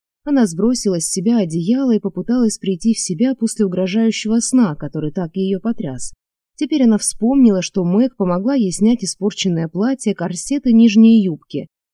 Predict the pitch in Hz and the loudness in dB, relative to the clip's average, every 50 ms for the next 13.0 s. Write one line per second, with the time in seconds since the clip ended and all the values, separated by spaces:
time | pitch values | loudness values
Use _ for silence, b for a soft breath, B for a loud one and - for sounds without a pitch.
0 | _ _ - 240 - 262 247 330 320 277 220 196 180 175 - 196 196 202 247 247 | _ _ -6 -4 -4 -4 -2 0 0 2 2 2 0 -2 -4 -2 -2 0 2 2
1 | 226 196 - - 190 175 - 208 202 208 240 285 285 - - - 233 240 233 - | 0 0 0 -4 -4 -4 -4 -4 -4 -2 -2 -4 -6 -6 -6 -4 -2 -4 -2 -2
2 | 214 196 196 - - 208 208 254 285 302 - - - 233 - 214 202 - - 254 | -2 -4 -4 -4 -4 -4 -4 -4 -4 -6 -6 -4 -4 -4 -2 -4 -6 -4 -6 -6
3 | 262 - 220 170 180 190 202 233 277 285 240 254 247 226 - 202 190 170 165 214 | -4 -4 -4 -2 0 2 2 2 0 2 2 2 2 2 2 -2 -4 -2 -2 -2
4 | 269 269 254 214 196 - - 214 202 220 214 190 196 208 208 180 202 196 190 - | 0 2 2 2 0 0 -2 -2 0 0 0 0 0 0 0 0 -2 -4 -4 -2
5 | 202 196 190 175 156 139 147 147 143 - _ _ _ _ _ _ _ _ _ - | -4 -4 -4 -4 -4 -6 -6 -8 -10 -14 _ _ _ _ _ _ _ _ _ -6
6 | 175 180 190 214 247 240 226 - - 208 175 175 220 202 247 302 285 233 - - | -2 0 2 2 2 0 0 -2 -4 -4 0 0 0 0 2 0 0 -2 -2 -4
7 | 190 175 - - 254 302 302 262 - - 220 196 190 - - 247 254 233 214 214 | -6 -4 -2 0 0 0 0 -2 -2 -2 -2 -2 -2 -2 -2 -2 0 0 0 0
8 | 214 208 - - 208 202 - - - 185 170 156 147 156 - 165 - - _ _ | -2 -4 -4 -6 -8 -8 -6 -6 -4 -4 -4 -4 -6 -8 -12 -14 -16 -20 _ _
9 | _ _ _ _ _ 165 - - - 185 185 196 247 262 262 285 254 - 269 262 | _ _ _ _ _ -8 -6 -4 -2 0 2 2 2 2 0 0 -2 -2 -2 -4
10 | - - 269 269 262 240 - 254 240 247 247 247 - - 247 240 - - - 247 | -2 -2 0 0 0 0 -2 -2 -2 -2 -2 -4 -4 -4 -4 -4 -2 0 2 2
11 | 247 247 254 214 196 165 - 160 - - 190 165 165 214 247 262 254 226 - 247 | 2 2 0 -4 -6 -8 -8 -8 -8 -6 -4 -2 0 2 4 4 2 2 0 -4
12 | 240 247 - 233 247 233 240 240 226 - - - 226 208 208 226 226 214 208 | -4 -2 0 2 2 4 2 2 0 -2 -6 -8 -8 -6 -4 -4 -4 -6 -8